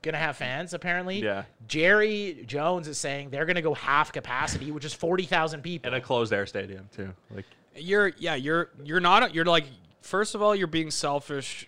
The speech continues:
Speaker 3: from a personal reason because, like, that's all about just making yourself money.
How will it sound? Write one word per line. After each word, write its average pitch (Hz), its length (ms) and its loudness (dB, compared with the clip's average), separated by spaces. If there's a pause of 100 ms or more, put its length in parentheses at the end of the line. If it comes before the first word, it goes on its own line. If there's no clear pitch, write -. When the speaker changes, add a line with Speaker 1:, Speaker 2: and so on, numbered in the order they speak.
(120)
Speaker 3:
from 139 220 -6
a 127 40 -6
personal 143 480 -4
reason 120 380 -8
because, 117 440 -10
like, 107 300 -8
that's 120 220 -4
all 127 160 -2
about 117 280 -8
just 117 200 -12
making 113 340 -12
yourself 110 440 -10
money. 113 320 -12